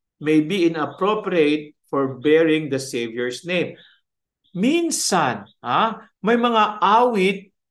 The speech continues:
na parang secular. Yan, ano?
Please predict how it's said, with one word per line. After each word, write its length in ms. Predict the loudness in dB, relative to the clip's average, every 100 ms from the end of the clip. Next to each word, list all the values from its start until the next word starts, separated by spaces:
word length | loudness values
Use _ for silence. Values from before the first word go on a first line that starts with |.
| _ _ _ _
na 480 | -2 2 4 2 -2
parang 400 | 2 4 4 2
secular. 1040 | 0 -2 -2 0 0 4 6 6 2 -8 _ _ _ _ _
Yan, 560 | -12 -4 0 2 2 0
ano? 320 | 0 -2 -2